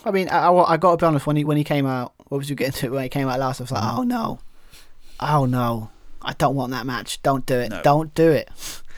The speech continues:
Speaker 1: I was worried because, you know, you know, 'cause it's like he hasn't
Speaker 2: Mm.
Speaker 1: been away for a while and he had a story where he got, like, suspended. And I
Speaker 2: Mm.
Speaker 1: was like, "Oh no, look, that's gonna be the main event." Ugh. But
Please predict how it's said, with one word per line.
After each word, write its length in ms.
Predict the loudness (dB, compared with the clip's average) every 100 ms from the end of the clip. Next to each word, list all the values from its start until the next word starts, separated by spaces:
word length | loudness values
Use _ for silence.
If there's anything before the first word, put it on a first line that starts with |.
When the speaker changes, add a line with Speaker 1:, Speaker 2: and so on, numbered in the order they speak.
| -10 -10 -10 -2
Speaker 1:
I 60 | 4
was 260 | 6 6
worried 360 | 6 6 6 2
because, 320 | 0 0 0
you 100 | 0
know, 100 | -2 -2
you 160 | -4
know, 180 | -2 -2
'cause 220 | -4 -4
it's 220 | -4 -4 -2
like 180 | -2 2
he 80 |
hasn't 200 | 2 2
Speaker 2:
Mm. 60 | 2
Speaker 1:
been 60 | 2
away 220 | 4 2
for 120 | 2
a 40 | -2
while 220 | -2 -4
and 80 | -4
he 40 |
had 80 | -2
a 60 | -2
story 260 | 0 0
where 120 | 0 -2
he 60 |
got, 220 | -4 -6 -8
like, 160 | -10
suspended. 580 | -8 -8 -4 -4 -4 -10 -20 -20 -14
And 140 | -6
I 20 |
Speaker 2:
Mm. 40 | -4
Speaker 1:
was 120 | -4
like, 120 | -4
"Oh 140 | -6 -6
no, 340 | -8 -10 -14 -16 -14
look, 140 | -10
that's 240 | -8 -6 -4
gonna 160 | -4
be 140 | -4 -4
the 80 | -4
main 180 | -6
event." 260 | -6 -8 -10
Ugh. 100 | -10 -8
But 180 | -6 -6